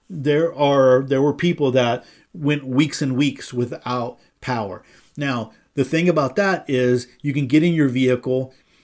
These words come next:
you can drive, you know, an hour away where there is power and you're able to fill up gas cans and come back and, and use your generator and kinda go from there.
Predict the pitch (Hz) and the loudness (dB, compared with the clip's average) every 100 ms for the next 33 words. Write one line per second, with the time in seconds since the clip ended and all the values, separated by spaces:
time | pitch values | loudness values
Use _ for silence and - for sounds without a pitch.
0 | _ - 156 156 151 139 143 120 135 127 | _ -8 0 0 2 0 -2 -2 0 0
1 | 139 147 156 156 143 156 156 131 127 123 | 0 2 2 2 0 -4 -2 -2 -2 -6
2 | 123 131 139 147 135 123 117 120 117 117 | -4 -2 4 4 4 4 2 0 0 -4
3 | 113 _ _ 127 135 131 127 135 160 180 | -8 _ _ 0 2 2 0 2 4 4
4 | - 135 117 107 110 113 - - 131 131 | 0 -6 -4 -4 -4 -6 -10 -8 -4 -2
5 | 131 131 139 143 139 127 127 113 110 131 | 0 2 2 0 -2 -2 -2 -2 -4 -2
6 | 135 147 - 160 143 139 135 139 123 110 | 0 -2 -4 -4 -2 -2 -2 -4 -8 -8
7 | 147 139 127 120 127 - 127 123 135 123 | -4 -2 0 0 -2 -4 -6 -4 -6 -6
8 | 117 139 156 156 139 139 131 127 127 120 | -2 0 2 2 0 0 0 2 2 0
9 | 113 127 113 113 110 113 107 98 | -4 -6 -4 -4 -4 -8 -8 -10